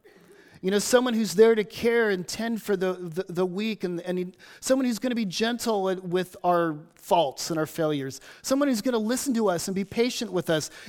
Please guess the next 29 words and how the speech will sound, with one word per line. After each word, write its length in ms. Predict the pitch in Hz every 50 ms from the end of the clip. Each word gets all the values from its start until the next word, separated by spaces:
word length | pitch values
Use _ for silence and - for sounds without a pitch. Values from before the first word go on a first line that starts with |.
| -
and 140 | 196 208 190
vi-, 220 | 165 175 254 262
visit 380 | 240 202 175 233 254 - 269 247
us 200 | 240 226 - -
in 60 | 226
the 80 | 196 175
hospital. 600 | 185 208 220 - - - 165 135 101 95 - _ _ _ _ _ _ _ _ _ _ _ _ _ _ _ _ _ _ _ _ _ - _ -
And 120 | 208 220
the 60 | 214
book 180 | 185 277 302 -
said 260 | - - 269 240 220
that 120 | 240 220
hardly 460 | - - - 240 269 277 233 240 226 247
any 140 | 285 285
pastor 420 | 240 - - 226 220 220 - - 202
brings 360 | 160 147 202 214 226 214 -
these 180 | 202 208 175 -
two 160 | - 214 202
things 300 | - - 196 180 156 -
together, 340 | 185 165 190 196 175 160 151
and 100 | 156 165
that's 200 | 175 170 - -
true. 400 | - - 240 220 165 123 104 110 _ _ _ _ _ _ _ _ _ _ _ _ _ _ _ -
I'm 140 | 165 185 202
a 60 | 190
pastor, 420 | 170 196 208 220 214 - - 170
I 80 | 151 156
feel 340 | - - - 190 202 185 147
it. 220 | - - - -